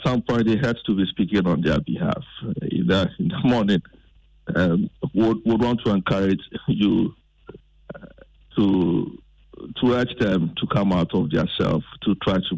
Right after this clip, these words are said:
provide, uh, some of these explanations. What they indicated to us as a response to the notice was that some actions had been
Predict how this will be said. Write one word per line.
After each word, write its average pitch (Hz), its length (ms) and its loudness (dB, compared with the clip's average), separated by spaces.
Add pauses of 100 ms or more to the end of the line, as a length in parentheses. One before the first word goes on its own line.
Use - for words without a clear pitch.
provide, 80 440 0 (680)
uh, 85 220 2 (320)
some 98 140 2
of 85 160 0
these 82 260 0
explanations. 73 880 0 (800)
What 117 340 0 (140)
they 101 220 4
indicated 95 580 0 (100)
to 85 120 0
us 80 160 2 (560)
as 76 180 0
a 80 120 2
response 87 680 0
to - 80 -2
the - 480 -2
notice - 440 0 (1120)
was 78 180 0 (120)
that 82 200 0 (2000)
some 101 300 0
actions 92 500 0
had 90 200 -2
been 76 180 0